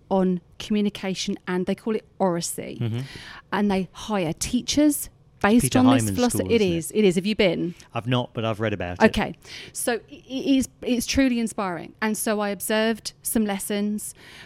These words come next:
Speaker 1: the way that the teachers interact with the children and really empower them. Um, and they, they bring in external, um, business leaders and they get the kids debating and asking them questions.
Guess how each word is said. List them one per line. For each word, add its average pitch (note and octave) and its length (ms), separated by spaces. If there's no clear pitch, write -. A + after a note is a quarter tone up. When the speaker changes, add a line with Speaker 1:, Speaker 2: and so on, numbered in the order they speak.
Speaker 1:
the G#3 100
way G#3+ 480
that G3+ 180
the G3+ 60
teachers - 600
interact G3 600
with F#3+ 100
the G3+ 60
children G3+ 480
and F#3 140
really F#3 360
empower F#3+ 520
them. G3+ 360
Um, F#3+ 600
and G3 300
they, G3 180
they G3 160
bring F#3+ 300
in F#3+ 320
external, F#3 840
um, F3 420
business G3+ 380
leaders G3 420
and F3+ 100
they F3+ 100
get - 180
the F3+ 80
kids - 420
debating F#3+ 800
and F3+ 100
asking F3+ 360
them F#3 100
questions. F#3 600